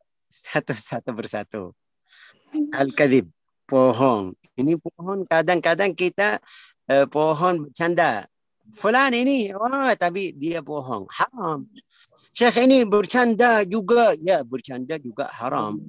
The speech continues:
Tidak boleh. Wala bohong. Ini jadi bohong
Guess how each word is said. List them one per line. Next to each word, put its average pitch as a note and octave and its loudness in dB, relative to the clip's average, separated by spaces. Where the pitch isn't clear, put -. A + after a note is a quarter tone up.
Tidak A2+ -10
boleh. C3+ 2
Wala E3+ 0
bohong. D3 4
Ini E3+ 2
jadi G3 2
bohong F#3 0